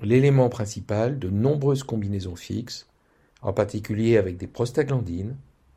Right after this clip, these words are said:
ou avec des inhibiteurs d'anhydrase carbonique. Beaucoup de patients ne sauront pas forcément qu'ils sont traités par timolol parce que le nom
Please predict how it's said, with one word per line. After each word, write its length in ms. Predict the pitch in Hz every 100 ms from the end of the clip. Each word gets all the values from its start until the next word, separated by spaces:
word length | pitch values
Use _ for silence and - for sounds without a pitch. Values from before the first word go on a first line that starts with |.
| _
ou 180 | 139 123
avec 520 | 107 92 104 131 - _ _ _
des 260 | 87 107 113
inhibiteurs 440 | 117 98 92 127
d'anhydrase 440 | 135 107 90 107 113
carbonique. 680 | 107 98 92 92 _ - _ _ _ _ _ _ _ - - _ _ -
Beaucoup 240 | 117 123
de 60 | 123
patients 420 | 120 113 - 135
ne 100 | 110
sauront 260 | 101 101 98
pas 180 | 120
forcément 680 | 117 - 135 - 139 123 123
qu'ils 300 | 117 98 95
sont 220 | - 110
traités 300 | 101 101 113
par 200 | 107 80
timolol 580 | - 95 90 95 113 151
parce 240 | - - -
que 240 | 101 95 - _ _ - -
le 180 | 92 87
nom 360 | 92 113 110